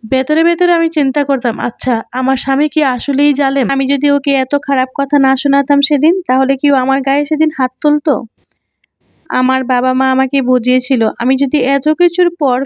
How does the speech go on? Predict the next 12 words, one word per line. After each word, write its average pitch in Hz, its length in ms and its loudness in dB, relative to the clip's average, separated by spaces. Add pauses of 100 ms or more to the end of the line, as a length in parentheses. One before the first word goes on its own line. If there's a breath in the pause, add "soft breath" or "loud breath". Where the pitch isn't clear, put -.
ফিরে 254 260 2
যাই, 233 280 -2 (420 loud breath)
তাহলে 285 480 0
ও 269 140 2
ভাববে 247 460 0
আমি 240 240 0
বুঝি 262 320 2
অসহায়, 233 560 -2 (400 soft breath)
আমাকে 285 400 -2
আরও 311 220 0
পেয়ে 311 340 0
বসবে, 214 420 -2